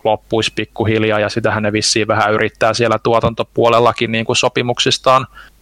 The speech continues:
päästä irti, mikäli huhuraportit pitää paikkansa, että pääsis tekemään sitä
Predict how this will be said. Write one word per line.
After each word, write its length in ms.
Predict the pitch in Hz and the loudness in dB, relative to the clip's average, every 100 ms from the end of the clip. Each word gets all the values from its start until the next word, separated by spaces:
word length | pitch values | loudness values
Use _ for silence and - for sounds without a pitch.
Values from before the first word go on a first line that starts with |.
| _ _ | _ _
päästä 340 | - 123 - 123 | 0 0 0 0
irti, 300 | 131 131 131 | 0 0 -2
mikäli 300 | 123 - 123 | -2 0 0
huhuraportit 840 | 120 123 135 127 113 135 123 135 - | 0 0 2 2 0 0 -2 -2 -4
pitää 280 | 139 - 123 | -4 2 0
paikkansa, 800 | - 131 123 - 135 127 139 127 | 4 2 2 0 -2 0 2 0
että 200 | - - | -2 -2
pääsis 300 | 120 120 127 | 0 2 0
tekemään 460 | - 127 120 117 117 | 0 0 0 0 0
sitä 340 | 127 - 120 | -2 0 0